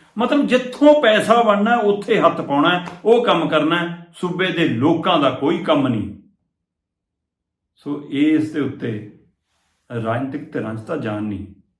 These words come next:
ਸਮਾਜਿਕ ਜਥੇਬੰਦੀਆਂ, ਖਾਸ ਕਰਕੇ ਕਿਸਾਨ ਜਥੇਬੰਦੀਆਂ ਵੱਲ ਫੇਰ ਦੇਖਿਆ ਜਾ ਰਿਹਾ। ਰੇਤ ਤੋਂ ਲੈ ਕੇ ਖੇਤੀਬਾੜੀ ਯੂਨੀਵਰਸਿਟੀ ਤੱਕ ਦੀ ਜ਼ਮੀਨ ਦੇ ਮਾਮਲੇ 'ਚ,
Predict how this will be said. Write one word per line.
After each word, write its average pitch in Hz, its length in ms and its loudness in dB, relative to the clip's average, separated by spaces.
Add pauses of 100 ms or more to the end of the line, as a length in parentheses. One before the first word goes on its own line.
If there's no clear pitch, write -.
(680)
ਸਮਾਜਿਕ 110 400 -8
ਜਥੇਬੰਦੀਆਂ, 123 760 -6 (1300)
ਖਾਸ 120 280 -6
ਕਰਕੇ 131 360 -10
ਕਿਸਾਨ 123 420 -8
ਜਥੇਬੰਦੀਆਂ 117 440 -6
ਵੱਲ 113 180 -8
ਫੇਰ 143 220 -4
ਦੇਖਿਆ 113 400 -8
ਜਾ 113 140 -6
ਰਿਹਾ। 113 180 -10 (320)
ਰੇਤ 123 420 -2
ਤੋਂ 131 140 -4
ਲੈ 113 200 -2
ਕੇ 120 200 -8
ਖੇਤੀਬਾੜੀ 113 420 -8
ਯੂਨੀਵਰਸਿਟੀ 110 540 -6
ਤੱਕ 113 200 -12
ਦੀ 104 100 -12
ਜ਼ਮੀਨ 104 280 -6
ਦੇ 101 80 -8
ਮਾਮਲੇ 104 380 -8
'ਚ, - 100 -16